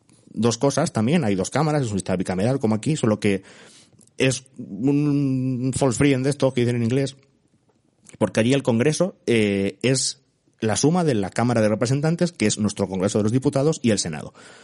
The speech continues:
Total, que obliga-, olvidaos de la palabra Congreso. Allí su Congreso es la Cámara de Representantes y su Senado es su Senado. Se llama lo mismo, Senate, Senate,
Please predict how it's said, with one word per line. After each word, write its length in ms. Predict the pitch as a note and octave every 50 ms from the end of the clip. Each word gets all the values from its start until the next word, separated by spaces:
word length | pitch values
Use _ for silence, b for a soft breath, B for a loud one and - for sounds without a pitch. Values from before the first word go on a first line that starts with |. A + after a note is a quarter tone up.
| B B
Total, 300 | - A2+ A2+ B2 A2+ G2+
que 100 | - G2
obliga-, 300 | G2+ G2 G2+ G#2 A2 B2
olvidaos 360 | - A#2 A2+ A2 A2+ B2 C#3+ D3
de 60 | D3+
la 120 | D3 B2+
palabra 260 | A2+ A#2 A2+ G#2+ G2+ -
Congreso. 300 | F2 F2+ E2+ E2+ - G2
Allí 180 | A2 C#3 -
su 160 | - - C3
Congreso 380 | B2 - A#2 B2 C#3 D3+ C3+ D3+
es 40 | C3
la 100 | B2+ A#2+
Cámara 300 | - B2 A#2+ A2+ A2+ G#2+
de 80 | G#2+
Representantes 640 | G#2 A2+ A2 - A2+ B2 C3+ C3 F3 F#3+ F3+ E3+ D#3+ -
y 80 | - G2
su 100 | G2+ F#2
Senado 300 | G2+ A2 C#3 C3 C3 D3
es 80 | C#3
su 160 | - G#2+ G2
Senado. 260 | F2 E2+ F2 E2 D2 D2
Se 60 | F#2
llama 180 | G2+ G#2+ G#2 F#2+
lo 80 | F2
mismo, 280 | D#2+ D#2 D2+ D2 D2+ E2
Senate, 320 | - A#2+ G#2+ D2+ C#2+ -
Senate, 420 | - - F#2 G2 A2+ G#2+ - A2